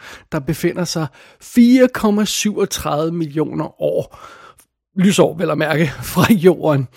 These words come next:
Tak skal du have. Der skal vi hen nu. Og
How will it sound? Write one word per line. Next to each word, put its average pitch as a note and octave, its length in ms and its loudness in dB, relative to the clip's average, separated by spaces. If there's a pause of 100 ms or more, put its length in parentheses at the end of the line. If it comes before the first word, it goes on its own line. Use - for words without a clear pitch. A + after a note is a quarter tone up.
(720)
Tak F3 120 2
skal D3+ 220 2
du D3 140 -2 (100)
have. C3 140 -4 (240)
Der A3+ 80 8
skal A3+ 180 2
vi G3 60 2
hen F#3 160 2
nu. D3+ 220 -2 (800)
Og G3 320 4